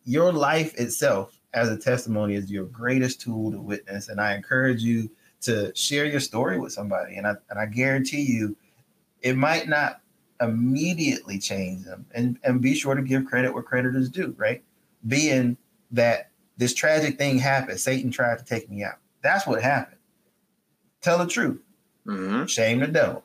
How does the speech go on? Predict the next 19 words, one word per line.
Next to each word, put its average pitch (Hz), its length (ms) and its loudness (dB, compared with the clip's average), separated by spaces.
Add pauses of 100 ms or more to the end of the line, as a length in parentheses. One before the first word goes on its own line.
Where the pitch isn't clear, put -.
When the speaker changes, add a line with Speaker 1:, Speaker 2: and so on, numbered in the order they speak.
Speaker 1:
right? 110 300 0 (180)
Old 156 280 4
school, 117 320 0 (360)
right? 110 180 2
Speaker 2:
Right, 101 80 0
Speaker 1:
Satan 160 240 2
Speaker 2:
right. - 80 2
Speaker 1:
tried 151 240 4
to 135 60 -6
take 151 240 0
me 143 120 2
out. 120 240 0
This 135 160 0
thing 127 220 0
happened. 123 480 0 (380)
But 104 120 -6
you 117 60 2
know 131 160 6
what? 147 340 2